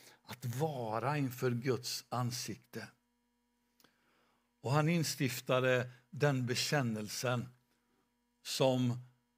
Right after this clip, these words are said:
kallas för Shema Israel.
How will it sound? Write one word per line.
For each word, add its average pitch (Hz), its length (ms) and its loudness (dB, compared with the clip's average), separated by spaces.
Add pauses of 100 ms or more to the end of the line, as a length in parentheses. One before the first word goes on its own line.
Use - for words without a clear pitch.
(1400)
kallas 139 440 6
för 123 200 0
Shema 113 760 4 (360)
Israel. 110 960 -2